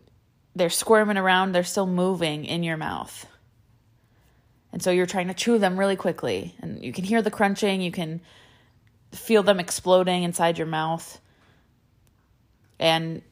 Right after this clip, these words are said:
finally, you get them down. What's going on with your body right now? Notice it as you're imagining yourself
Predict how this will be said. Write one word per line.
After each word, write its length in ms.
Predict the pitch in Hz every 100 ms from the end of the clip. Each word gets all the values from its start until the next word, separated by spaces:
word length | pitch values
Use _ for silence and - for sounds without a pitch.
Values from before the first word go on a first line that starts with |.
| _
finally, 520 | - 214 208 202 175
you 440 | 175 160 143 147 - _ _ _ _ _ _
get 180 | 180 175
them 140 | 170
down. 360 | 156 135 98 101 - _ _ _ _ _ _ _ _ _ _ _ _ _ _ _ _ _ _ _ _ _ _ _ _ _ - _ _ _ _ _
What's 220 | 190 208
going 200 | - 226
on 160 | 202 190
with 140 | 180
your 80 | 175
body 320 | 165 156 147
right 200 | 143 139
now? 260 | - 156 - _ _ _ _ _ _ _ _ _ _ _ _ _ _
Notice 340 | 180 175 165 -
it 200 | 87 - _ _ _ _ _ _ _ _ _ _ _ _ _ _
as 120 | 170
you're 140 | 175 165
imagining 600 | 175 175 180 175 180 175
yourself 680 | 170 - 151 147 - -